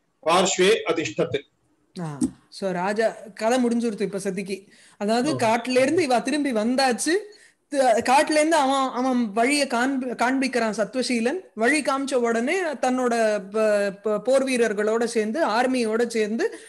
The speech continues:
Speaker 2: தன்னுடைய புரிக்கு வந்தாச்சு இவர். அதுக்கப்புறம் அந்த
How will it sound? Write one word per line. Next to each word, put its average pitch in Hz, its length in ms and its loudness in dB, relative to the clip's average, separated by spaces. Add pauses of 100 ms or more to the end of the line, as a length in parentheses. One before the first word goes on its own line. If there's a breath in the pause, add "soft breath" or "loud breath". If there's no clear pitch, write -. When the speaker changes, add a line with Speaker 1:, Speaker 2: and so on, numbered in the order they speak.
(140 loud breath)
Speaker 2:
தன்னுடைய 247 400 0
புரிக்கு 233 380 -4
வந்தாச்சு 202 540 -2 (120)
இவர். 185 320 -4 (460 loud breath)
அதுக்கப்புறம் 311 880 0
அந்த 254 320 0